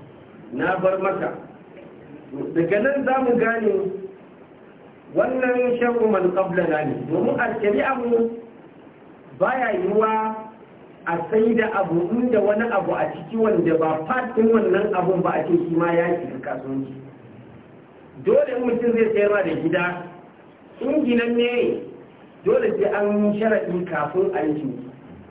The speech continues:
In kuma urfin mutane ya bayar cewa, eh, in za ka sai gida, duk wani abu da aka gina gidan da shi, aka sa wa gidan kofa ne, fitila ne, fanka ne, duk yana ciki.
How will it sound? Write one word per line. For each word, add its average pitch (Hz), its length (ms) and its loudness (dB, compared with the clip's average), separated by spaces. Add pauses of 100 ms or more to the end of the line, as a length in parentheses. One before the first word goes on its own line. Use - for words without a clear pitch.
(240)
In 262 160 -2
kuma 285 260 2
urfin 277 480 4
mutane 220 480 2
ya 220 240 2
bayar 220 480 0 (840)
cewa, 202 480 2
eh, 214 180 6
in 226 220 0
za 240 60 2
ka 240 260 -2
sai 185 160 2
gida, 185 220 2
duk 240 200 -2
wani 269 160 2
abu 240 240 0
da 175 160 0
aka 220 220 -4 (240)
gina 220 200 2
gidan 175 520 -2
da 135 80 -6
shi, 151 260 -8 (520)
aka 214 360 -2
sa 214 160 2
wa 170 240 0
gidan - 400 -2 (800)
kofa 160 440 2
ne, 202 220 2 (100)
fitila - 480 -2
ne, - 400 2
fanka - 500 0
ne, - 260 0
duk 247 260 -4
yana 254 300 0
ciki. 180 360 -10